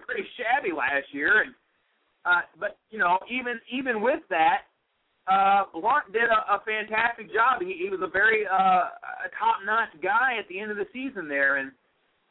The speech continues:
uh, it, it's interesting that it, it is, um, it's not necessarily dependent on the offensive line, uh, on the offensive line ratings if the, if the running back is gonna score fantasy points.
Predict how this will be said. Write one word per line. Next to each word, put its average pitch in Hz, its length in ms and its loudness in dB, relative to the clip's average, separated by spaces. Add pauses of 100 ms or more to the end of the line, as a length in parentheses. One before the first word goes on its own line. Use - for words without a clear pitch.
(240)
uh, 156 320 2
it, 180 160 -4
it's 185 180 -4
interesting 208 460 -4
that 170 240 -2
it, 185 240 -2
it 202 160 2
is, 202 320 4
um, 170 500 4
it's 170 160 -14
not 190 300 0
necessarily 220 960 0
dependent 185 580 -6 (140)
on 190 260 4
the 190 140 -2
offensive 196 500 0
line, 165 460 0
uh, 175 560 0 (240)
on 170 100 -8
the 185 80 -6
offensive 185 400 -2
line 202 220 2
ratings 226 400 -2
if 180 160 -2
the, 185 160 -4
if 185 180 -6
the 185 80 -4
running 202 320 0
back 160 240 -2
is 156 140 -10
gonna 170 240 -6
score 160 320 4
fantasy 143 320 -6
points. 165 400 -2